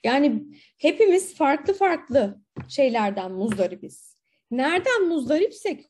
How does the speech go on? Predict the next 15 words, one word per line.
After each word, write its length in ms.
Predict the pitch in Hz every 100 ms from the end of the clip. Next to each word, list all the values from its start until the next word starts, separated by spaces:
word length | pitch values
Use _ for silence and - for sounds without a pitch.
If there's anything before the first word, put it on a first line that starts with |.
| _
orayı 360 | 285 349 339 302
desteklemeye 760 | 277 - 262 254 220 202 196
ihtiyacımız 840 | 202 - 185 180 - 160 165 131 -
var. 420 | - - - _ _ _ _
Orası 460 | 359 403 453 403
desteklendiğinde 920 | 381 392 - 370 - 381 392 427 440
mucize 420 | 415 415 392 415
gibi 260 | 381 294 294
tık 220 | 392 -
diye 160 | 349 370
her 160 | 370
şey 280 | 370 370 349
bir 60 | 370
anda 340 | 339 339 403
çözülüyor 480 | - 370 349 349